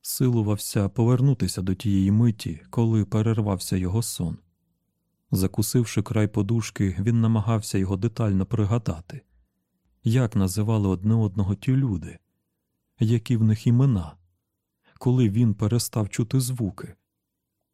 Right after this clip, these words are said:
Він не може пригадати, коли втратив цю здатність. Йому було конче потрібно знати,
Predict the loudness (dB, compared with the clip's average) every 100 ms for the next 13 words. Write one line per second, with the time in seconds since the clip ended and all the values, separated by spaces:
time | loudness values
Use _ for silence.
0 | _ 0 2 2 0 0 2 2 0 -2
1 | -4 -2 -2 0 -2 -2 -4 -2 -2 -2
2 | -4 -2 -2 -6 -8 -8 -6 -4 -6 -8
3 | -12 -12 -18 -20 _ _ _ _ _ _
4 | _ 0 2 4 4 2 2 0 0 0
5 | 0 0 0 -4 -6 -4 -2 0 0 0
6 | 0 -2 -6